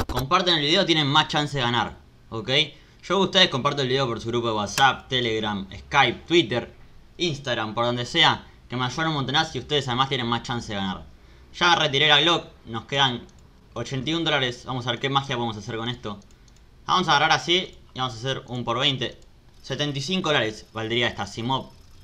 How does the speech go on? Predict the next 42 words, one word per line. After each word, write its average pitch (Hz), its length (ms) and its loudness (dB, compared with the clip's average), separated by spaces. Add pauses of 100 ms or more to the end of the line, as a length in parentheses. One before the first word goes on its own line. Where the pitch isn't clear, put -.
Va, 107 160 6
vale, 98 320 4
si - 140 -10
nos 98 140 -4
sale, 110 340 -2 (180)
nos - 240 -14
llevaríamos 98 440 -6
setenta 95 260 -6
y 95 40 -8
cinco 107 260 -8
dólares. 95 320 -4 (640)
Pero 143 320 4
pareciera 143 400 4
que 127 80 -2
no. - 220 -10 (320)
Vamos 135 220 2
a 127 60 0
reiniciar 123 340 0
la 135 100 0
página, 123 320 0
si 113 80 -10
no 110 140 -6
esperamos 104 460 -6
a 92 40 -6
que 92 140 -6
termine 98 480 -8
el 104 80 -6
upgrade. 117 400 -2 (1000)
Vamos 139 160 -2
a 131 60 -4
hacer 135 120 0
así, 151 300 0
cinco. 131 600 -4 (340)
Y 120 120 -6
confío 131 320 -2
que 139 60 0
va 143 100 6
a 143 40 2
salir, 143 220 -4
mira, 127 280 -2
hermosa 143 400 -2
Franklin. 101 400 -4